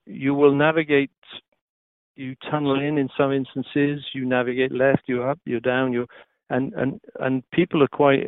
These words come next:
it's interesting when you watch people in the, in the lab, 'cause w-, in the lab in San Francisco is, it just depends on their preferences. You know, you, you see people, uh,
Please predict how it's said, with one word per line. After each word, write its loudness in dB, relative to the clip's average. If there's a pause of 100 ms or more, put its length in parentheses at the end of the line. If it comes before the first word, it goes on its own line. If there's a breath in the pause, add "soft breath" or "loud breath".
it's -8
interesting 0
when 2
you 4
watch 2
people 0
in -2
the, -6
in 0
the 0
lab, -2 (100)
'cause -6
w-, -6
in 0
the -2
lab 0
in 0
San 4
Francisco 4
is, 4 (720 loud breath)
it 6
just 0
depends 2
on 0
their 0 (100)
preferences. 0 (120)
You -4
know, 0 (560 soft breath)
you, 0 (460 soft breath)
you 0 (120)
see 6
people, 6 (440)
uh, -2